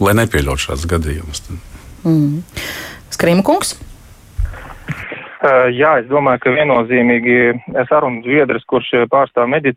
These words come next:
Speaker 3: mediķus, ļoti precīzi iezīmēja to, ka, ā, šī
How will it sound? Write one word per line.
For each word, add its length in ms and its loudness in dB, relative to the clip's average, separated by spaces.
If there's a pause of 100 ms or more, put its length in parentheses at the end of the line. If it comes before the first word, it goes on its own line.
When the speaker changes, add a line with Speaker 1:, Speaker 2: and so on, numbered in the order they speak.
Speaker 3:
mediķus, 800 0 (180)
ļoti 320 2
precīzi 540 2
iezīmēja 500 0
to, 160 4
ka, 120 0 (200)
ā, 0 - (560)
šī 180 -2